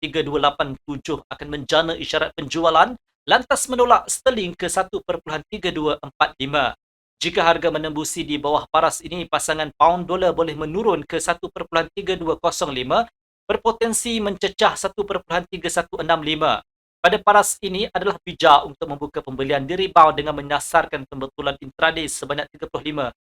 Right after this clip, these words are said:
sehingga empat puluh pips. Strategi terbaik ialah membuka pembelian di satu perpuluhan tiga dua empat lima yang merupakan garis tengah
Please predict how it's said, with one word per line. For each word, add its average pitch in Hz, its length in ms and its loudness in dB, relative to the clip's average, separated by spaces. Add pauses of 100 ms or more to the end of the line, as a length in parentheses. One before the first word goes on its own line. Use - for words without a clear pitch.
(180)
sehingga 135 480 -4
empat - 320 -2
puluh 143 160 -8 (160)
pips. - 400 -6 (240)
Strategi 247 480 2
terbaik 233 560 4
ialah 202 400 2
membuka 165 400 -6
pembelian 143 560 -2 (480)
di 151 160 0
satu 151 400 -2
perpuluhan - 560 0
tiga 226 240 4
dua 175 240 0
empat 143 240 2
lima 127 240 -6
yang 175 240 -4
merupakan 170 560 -2
garis 196 400 -2
tengah 214 160 -4